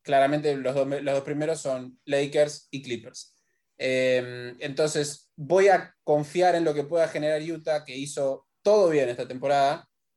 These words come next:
eh, y voy a confiar en lo que pueda hacer Phoenix, que también hizo todo bien en la temporada, cuando lo hagan en playoffs, que es un monstruo completamente diferente a la fase regular.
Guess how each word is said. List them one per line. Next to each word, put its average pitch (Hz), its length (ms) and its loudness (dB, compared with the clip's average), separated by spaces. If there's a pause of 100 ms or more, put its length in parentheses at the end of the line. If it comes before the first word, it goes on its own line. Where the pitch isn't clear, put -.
(140)
eh, 127 360 -2
y 143 60 -10
voy 143 100 0
a 143 80 2
confiar 147 300 -2
en 143 80 -4
lo 135 140 -6
que 127 420 -4
pueda 143 200 2
hacer 139 220 -6
Phoenix, 151 600 -10 (120)
que 135 160 -14
también 139 340 -2
hizo 127 280 -8
todo 160 160 4
bien 151 140 2
en 147 60 4
la 135 60 -2
temporada, 147 540 0
cuando 127 560 -2
lo 131 180 2
hagan 151 200 2
en 135 120 -10
playoffs, 131 500 -6 (360)
que 143 120 -6
es 139 120 -8
un 143 100 -2
monstruo 147 420 2
completamente 147 600 -2
diferente 135 360 -6
a - 20 -2
la 127 100 -2
fase 131 220 -10
regular. 165 580 0